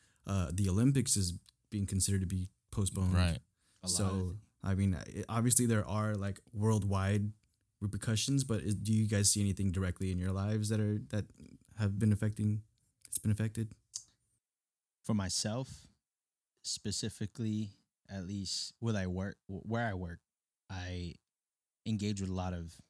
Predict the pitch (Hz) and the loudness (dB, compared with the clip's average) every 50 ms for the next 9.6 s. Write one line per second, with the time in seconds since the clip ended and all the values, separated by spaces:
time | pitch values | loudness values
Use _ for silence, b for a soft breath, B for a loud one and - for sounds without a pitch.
0 | _ _ _ _ _ _ _ _ _ 95 98 90 85 90 85 82 73 - - - | _ _ _ _ _ _ _ _ _ -6 -4 -4 -2 -4 -6 -6 -8 -12 -16 -18
1 | 95 - 90 90 92 90 82 - _ - - - 92 82 73 b b b b b | -20 -16 -14 -12 -12 -12 -12 -14 _ -2 0 2 2 2 2 b b b b b
2 | b - - 92 87 87 82 - - - _ - 104 98 95 92 92 87 - 98 | b -16 -12 -10 -8 -8 -10 -12 -16 -20 _ -14 -10 -8 -6 -6 -6 -6 -6 -6
3 | 92 - - 92 90 82 - 104 101 101 104 101 - - 101 98 95 95 95 95 | -6 -6 -6 -8 -10 -10 -10 -10 -8 -6 -4 -4 -4 -4 -6 -6 -4 -2 0 0
4 | 92 95 101 117 143 196 - _ _ _ _ _ _ _ _ _ - 90 92 90 | 2 4 4 4 4 2 0 _ _ _ _ _ _ _ _ _ -10 -6 -4 -4
5 | 90 90 90 87 92 92 95 95 92 87 87 - - - - - - 101 101 101 | -4 -4 -4 -4 -4 -4 -4 -4 -4 -6 -6 -2 -2 0 0 0 -2 -4 -4 -4
6 | 98 92 95 98 98 95 98 95 95 95 92 92 92 92 92 90 90 87 87 87 | -4 -4 -4 -6 -4 -4 -4 -4 -4 -4 -4 -4 -6 -6 -6 -6 -8 -8 -8 -8
7 | 87 87 87 - - 87 90 87 87 87 87 85 85 85 - 98 90 85 87 85 | -8 -10 -10 -12 -12 -10 -8 -6 -6 -6 -8 -8 -10 -10 -10 -10 -10 -10 -12 -14
8 | 82 85 82 82 - - - - 92 90 85 85 - - - 90 90 85 - - | -14 -14 -12 -10 -10 -12 -12 -12 -10 -10 -10 -10 -12 -12 -10 -8 -8 -6 -6 -8
9 | - 85 85 87 85 85 85 85 82 82 76 | -8 -8 -10 -8 -8 -8 -10 -10 -12 -12 -14